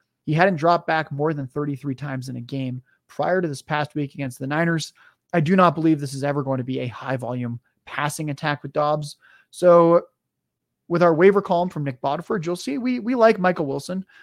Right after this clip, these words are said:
but it, th-, I don't believe this is a Josh Palmer type from last week. This isn't the Puka Nacua type receiver.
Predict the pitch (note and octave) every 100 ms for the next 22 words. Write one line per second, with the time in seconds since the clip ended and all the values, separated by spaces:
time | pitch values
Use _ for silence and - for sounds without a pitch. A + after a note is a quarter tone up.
0 | _ _ G#3+ G#3+ F#3+ - _ F#3+ A3 F3+
1 | G3+ A3 E3+ F3+ F3+ D#3+ C#3+ D3 B2+ C#3
2 | C#3 - C#3 C3 B2+ B2+ B2+ C3 D#3+ E3+
3 | - E3 D3+ C3+ C3 B2+ A#2+ - C#3+ C3
4 | B2 F3+ E3 D#3 D3+ D3 D3 D3+ C#3+ C#3+